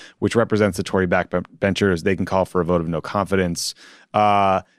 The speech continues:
and then Johnson would have to survive a majority vote among all three hundred sixty-one conservative lawmakers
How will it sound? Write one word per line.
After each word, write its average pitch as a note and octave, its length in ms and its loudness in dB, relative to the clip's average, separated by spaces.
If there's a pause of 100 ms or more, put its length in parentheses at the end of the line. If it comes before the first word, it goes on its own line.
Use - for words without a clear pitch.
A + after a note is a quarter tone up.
(120)
and A2 240 2
then A2+ 500 2
Johnson A2+ 440 2
would G#2 80 2
have F#2+ 140 0
to F#2+ 100 -8
survive F#2 720 0
a - 80 -8
majority G#2 540 0
vote F#2+ 340 -2
among E2+ 320 -6
all G2 240 2
three G#2 220 0
hundred F2+ 200 -2
sixty-one F#2 460 -2
conservative E2+ 500 -4
lawmakers F#2+ 800 0